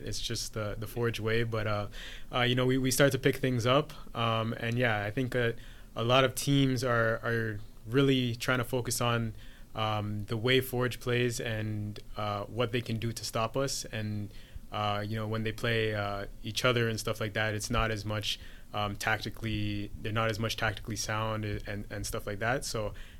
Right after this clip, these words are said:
I think a lot of teams, uh, come here to play us like it's a, like a championship game. Um, so, you know, I think we've gotten the best out of, um, out of the opponents when they come here to play.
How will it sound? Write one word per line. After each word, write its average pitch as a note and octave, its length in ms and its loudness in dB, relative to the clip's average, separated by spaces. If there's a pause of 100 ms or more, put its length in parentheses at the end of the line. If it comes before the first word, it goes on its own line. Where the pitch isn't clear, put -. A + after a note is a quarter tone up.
(100)
I A2 40 -4
think A#2 200 -4
a - 20 2
lot A#2+ 160 4
of B2 80 2
teams, A#2 580 0
uh, G#2+ 240 -2
come A#2+ 200 -2
here A#2 160 0
to A2 80 -4
play A2 260 -2
us A2+ 220 0
like G#2+ 160 -2
it's - 180 -6
a, G2 240 -4
like G#2 120 -4
a G#2 60 -2
championship A2 560 -2
game. B2 280 -2 (560)
Um, G#2 340 0
so, - 140 -4
you A#2 80 0
know, A#2 100 0
I A2 120 0
think A#2+ 220 -4
we've A2+ 380 -2 (120)
gotten B2 260 2
the A2+ 80 -2
best A#2 520 2 (520)
out A#2 100 4
of, G#2+ 260 2
um, G#2 520 0 (200)
out A2+ 100 2
of G#2+ 100 -2
the A2+ 80 0
opponents G#2+ 540 -4 (280)
when G#2+ 100 -2
they G#2+ 80 -2
come G#2+ 200 -2
here A2 100 -2
to G#2 80 -4
play. C3 320 0